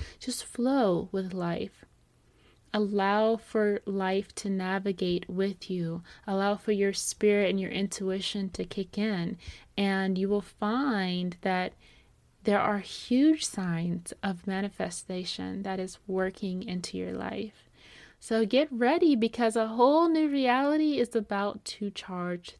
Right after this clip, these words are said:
through you. I'm so excited for you to have everything that you want, and just know that if you've done all of the visualization you can do, it's time to just embody that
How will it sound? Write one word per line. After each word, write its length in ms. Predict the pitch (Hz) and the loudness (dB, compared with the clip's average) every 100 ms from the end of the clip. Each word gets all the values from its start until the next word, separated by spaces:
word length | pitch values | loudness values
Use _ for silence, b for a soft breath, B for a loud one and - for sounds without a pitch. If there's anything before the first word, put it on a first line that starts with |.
| - | -10
through 280 | 180 185 | -2 0
you. 600 | 185 180 208 214 175 - - b b b b | 2 4 8 10 10 4 -4 b b b b
I'm 160 | 196 202 | 2 4
so 240 | - 220 | 4 6
excited 500 | 240 - - 202 202 | 6 4 0 2 2
for 140 | - 190 | 2 2
you 80 | |
to 100 | 185 | 2
have 380 | 185 190 190 180 B B B - | 0 0 0 0 B B B 2
everything 460 | 202 226 233 240 | 6 6 6 4
that 180 | 220 202 | 4 0
you 220 | 208 208 | 0 0
want, 480 | 196 180 180 175 - B B B | 0 -2 -4 -6 -12 B B B
and 180 | 196 196 | 4 6
just 240 | 202 202 | 4 4
know 400 | 233 214 196 196 | 4 4 4 2
that 300 | 196 190 185 | 2 2 2
if 200 | 196 180 | 2 0
you've 300 | 185 185 180 | -2 -2 0
done 380 | 180 196 214 226 - | 6 6 6 2 0
all 380 | - 202 202 214 | 6 8 8 8
of 140 | 220 | 6
the 100 | 214 | 2
visualization 880 | 202 208 202 208 202 190 190 - 202 | 6 8 8 4 4 4 2 2 0
you 100 | 190 | 0
can 280 | 185 - 185 | -2 -2 -2
do, 400 | 180 196 214 240 B B B | 0 0 2 0 B B B
it's 220 | 226 - | -4 -4
time 300 | - 247 254 | -2 2 2
to 100 | 254 | 2
just 260 | 233 233 - | 2 0 0
embody 1040 | 233 220 208 - 196 196 202 196 185 175 175 B B B | 0 2 0 -4 -2 0 2 2 2 0 -4 B B B
that 240 | 196 185 | -4 -4